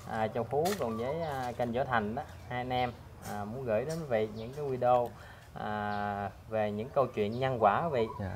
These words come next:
Speaker 1: nhằm khuyên, à, người đời, à, tu niệm, à, biết đó mà mình sửa sớm sớm.
Speaker 2: Dạ.
Speaker 1: Tỷ ngày xưa mình chưa biết ăn chay thì tập ăn bốn ngày, như lời thầy dạy đó, chay bốn bữa ấy là quy tắc quý vị. Và ăn bốn ngày thấy ngọt rồi thì mình tăng lên.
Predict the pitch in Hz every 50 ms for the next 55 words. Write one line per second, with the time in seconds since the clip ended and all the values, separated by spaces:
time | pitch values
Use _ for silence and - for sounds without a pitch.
0 | 90 92 95 - 110 107 107 104 104 - 143 139 139 143 139 123 - - - -
1 | - - 117 110 107 104 107 107 110 107 110 107 107 107 107 107 104 104 101 -
2 | - - - - 104 101 - - 135 127 127 117 110 110 117 127 147 156 - -
3 | - - - - - - - - - - 107 104 107 123 156 175 165 151 151 165
4 | 185 202 196 160 127 117 110 107 107 107 107 104 - - - 120 113 117 143 180
5 | 214 202 - - 180 180 175 - 165 180 196 226 262 - - - - - - -
6 | 104 101 101 98 92 82 - - - 113 113 131 165 160 131 - - 139 139 143
7 | 139 135 127 120 110 107 139 139 139 156 180 170 143 127 123 131 127 131 131 120
8 | 123 113 107 - 104 - - 131 123 127 131 135 156 185 190 160 123 113 110 107
9 | 104 - - - - - - 123 123 120 117 107 104 104 113 110 107 104 104 101
10 | 104 110 120 - 143 139 - 139 127 123 127 151 165 147 113 110 131 147 165 160
11 | 143 117 110 117 127 - 160 175 - 160 131 120 117 117 - - - - - -
12 | - - - - 110 113 120 127 135 139 170 202 190 147 127 117 113 113 110 107
13 | - - 151 160 156 131 113 110 117 117 - 131 117 113 110 117 113 113 107 104
14 | - 131 135 139 139 139 139 135